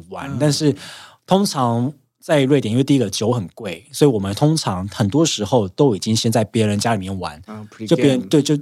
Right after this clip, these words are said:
Speaker 1: 啊，甚至就不出去了，
Speaker 2: 嗯。
Speaker 1: 就直接在人家家里面就是喝到醉，然后就回家了。
Speaker 2: 嗯。
Speaker 1: 那如果真的要出去的话，你也是在别人家里面喝到醉，然后再出去，你已经不想有那个社交了。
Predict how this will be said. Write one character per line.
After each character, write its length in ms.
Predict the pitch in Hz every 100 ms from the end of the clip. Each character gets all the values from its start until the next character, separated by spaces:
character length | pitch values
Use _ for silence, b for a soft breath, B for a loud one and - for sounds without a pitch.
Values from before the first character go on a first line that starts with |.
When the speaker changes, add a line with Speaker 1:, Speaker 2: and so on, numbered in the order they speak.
| -
Speaker 1:
啊， 80 | 139
甚 160 | 196 170
至 60 |
就 80 | 147
不 100 | 135
出 160 | - 120
去 220 | - 95
了， 100 | -
Speaker 2:
嗯。 320 | 107 92 87 -
Speaker 1:
就 80 | 117
直 80 |
接 100 | 143
在 120 | 143 143
人 200 | 127 120
家 60 |
家 140 | 120 123
里 80 |
面 120 | 104 117
就 120 | 120
是 160 | 123
喝 160 | 110 117
到 120 | 113
醉， 220 | 104 107
然 80 | 92
后 60 | 101
就 100 | 113
回 160 | 92
家 240 | 90 90 92
了。 180 | 180 -
Speaker 2:
嗯。 160 | - _ -
Speaker 1:
那 100 | 190
如 80 |
果 60 | 165
真 160 | 170 165
的 80 |
要 140 | 139 139
出 180 | - 135
去 160 | 151
的 100 | 113
话， 200 | - 117
你 100 | 120
也 80 | 113
是 160 | - 123
在 240 | 117 98 - _
别 140 | - 110
人 40 |
家 120 | 98
里 40 | 113
面 80 | 110
喝 160 | 135
到 140 | 131 110
醉， 260 | - 110 - B B
然 120 | 110
后 60 | 123
再 160 | 123
出 180 | 107 113
去， 320 | 104 - 98 104 b b
你 160 | - 180
已 40 |
经 300 | 147 160 170 175 -
不 80 |
想 200 | 185 127
有 120 | 131 101
那 100 | 117
个 80 |
社 260 | - - 113
交 300 | 90 101 90
了。 180 | 92